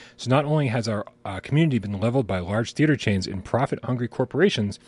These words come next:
but the ability to enjoy those experiences, even on a small screen, is nearly impossible. Uh, and in their mission statement, they follow it up with,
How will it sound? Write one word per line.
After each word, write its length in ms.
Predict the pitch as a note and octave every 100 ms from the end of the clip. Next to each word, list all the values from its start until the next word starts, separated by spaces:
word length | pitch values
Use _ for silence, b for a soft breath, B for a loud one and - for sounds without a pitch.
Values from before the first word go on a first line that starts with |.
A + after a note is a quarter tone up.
| b b b -
but 100 | G2
the 80 |
ability 240 | A2 E3+ F#3
to 160 | - D#3
enjoy 460 | B2+ F#2 A#2+ D3
those 220 | C3+ B2
experiences, 600 | A2+ - C#3+ C#3+ A#2+ F#2 -
even 180 | A#2+ B2
on 140 | G#2+
a 40 |
small 360 | F#2+ - A2 B2
screen, 480 | - D3 C#3+ F#2+ F2 b b b
is 220 | - F#2 G2+
nearly 420 | G2+ A2+ A#2 A2
impossible. 880 | F#2+ - - A#2+ - F2+ E2 B1+ - b b b b b -
Uh, 220 | F2+ F2+ F#2
and 100 | G2
in 80 | G2
their 140 | F#2+
mission 260 | A2 - G#2
statement, 400 | - F#2+ F#2 G2
they 100 | F#2
follow 320 | G#2 G2+ F#2+
it 60 | F#2+
up 160 | G2+
with, 320 | F#2+ F2 D#2+